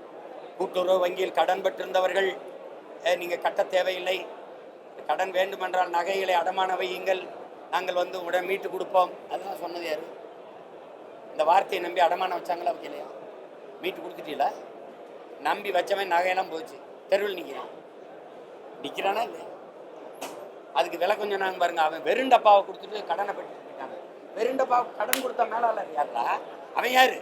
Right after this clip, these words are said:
கடன் வெறும் டப்பாவை காட்டி, நகை இல்லாம டப்பாவை காட்டி கடன் பெற்றவன் முகவரி கொடுத்தானா இல்லையா?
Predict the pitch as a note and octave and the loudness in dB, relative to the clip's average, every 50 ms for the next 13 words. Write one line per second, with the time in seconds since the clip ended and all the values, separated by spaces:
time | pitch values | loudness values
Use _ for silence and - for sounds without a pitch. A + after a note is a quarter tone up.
0 | - - - - - - - - - - - - - - E3+ F#3+ A3+ A#3+ A#3+ G3+ | -8 -14 -16 -16 -16 -16 -18 -18 -18 -18 -18 -12 -2 2 2 4 4 2 2 0
1 | G#3 A#3 B3+ C4 B3+ A#3 A#3+ A#3+ A#3 A3 G#3+ G#3+ G#3+ G#3+ A3 G#3+ G#3+ F#3+ G3+ G#3+ | 0 0 2 4 4 6 8 8 8 8 8 6 4 4 2 0 0 2 4 4
2 | A#3+ B3 B3 A#3 A#3 A3+ A3+ A3+ G#3+ G#3 G3+ G3+ - A3+ A#3 A3 A3 G#3 G3+ G3+ | 4 4 4 4 4 4 2 2 2 4 4 8 8 8 8 8 6 4 2 0
3 | - G3 F#3 G#3+ A3+ G#3+ G3+ - - F3 G3+ A#3+ A#3+ - - - - - - - | -2 -2 0 0 0 0 -2 -2 0 0 0 0 -2 -2 -6 -12 -14 -4 0 4
4 | G#3+ A3+ B3+ C4 B3+ A#3 A#3 - - B3 B3 B3+ B3+ B3 B3 A3+ - - | 8 8 10 10 8 6 2 4 6 6 6 6 4 2 2 0 0 0